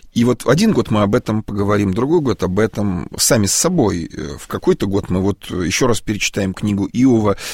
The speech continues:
а в какой-то книгу пророка Ионы. А стоя на службе в Великую Субботу, да, мы помним, что вот мы слушаем эти пятнадцать премий, а где-то там, полторы тысячи лет назад, архиерей удалился для того, чтобы крестить оглашенных.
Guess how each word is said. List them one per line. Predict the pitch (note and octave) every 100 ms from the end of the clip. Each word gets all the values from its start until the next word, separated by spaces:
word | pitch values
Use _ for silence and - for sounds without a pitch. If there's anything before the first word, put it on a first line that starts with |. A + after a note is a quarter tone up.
| -
а | G#2
в |
какой-то | - G2+ D#3 -
книгу | - G#2 F#2+ F2
пророка | G#2+ G2+ G2 -
Ионы. | - G#2+ A#2 C3 A#2 - - - - -
А | B2
стоя | - - D#3 C3
на | A2 A2+
службе | - F3+ G#3 F3+
в | C3+
Великую | C3 B2+ -
Субботу, | A#2+ D3 G#3 A3+ C#3+
да, | C3
мы | D#3 C#3+
помним, | D#3+ F#3+ D#3+ G#2
что | - F2+
вот | F#2
мы | G#2
слушаем | G#2+ F3+ F#3+ G#3+
эти | F#3 -
пятнадцать | E3 E3 D#3+ -
премий, | C3 C#3 D3
а | -
где-то | G#2+ G2+ -
там, | F2+ D3 F#3+ A3 - - - - - -
полторы | A2 A2 A2+
тысячи | - G2+ -
лет | G2 -
назад, | F#2+ G2 D3+ E3 - -
архиерей | G#2+ - G#2+ C3 D3+ -
удалился | B2+ G#2 A2 B2 D#3 D3+ -
для | A#2+ A#2
того, | - G2+ A#2
чтобы | - G#2 A2
крестить | - G#2 - - A#2+ A2+ -
оглашенных. | G2 G2 F#2+ - G#2 A2+ F2 F2+ -